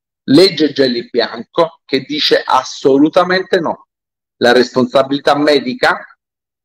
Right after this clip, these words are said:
intendendosi come responsabilità del medico ospedaliero, non è contrattuale, ma è extracontrattuale. Quindi, ad oggi, lo stato dell'arte qual è?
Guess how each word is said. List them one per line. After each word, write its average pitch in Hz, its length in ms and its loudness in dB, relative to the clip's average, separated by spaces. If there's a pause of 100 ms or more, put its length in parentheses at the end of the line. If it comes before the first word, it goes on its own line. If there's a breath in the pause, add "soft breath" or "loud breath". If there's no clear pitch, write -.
(280)
intendendosi 139 1080 0
come 147 300 2
responsabilità 131 920 0
del 143 260 -2
medico 175 500 0
ospedaliero, 151 1040 0 (340)
non 170 280 2
è 196 180 2
contrattuale, 123 1080 2 (140)
ma 123 320 0
è 120 260 2
extracontrattuale. 190 1300 -2 (1500)
Quindi, 220 680 2
ad 147 220 0
oggi, 180 400 0
lo 156 160 -4
stato 190 280 2
dell'arte 180 500 2
qual 170 200 2
è? 110 140 -4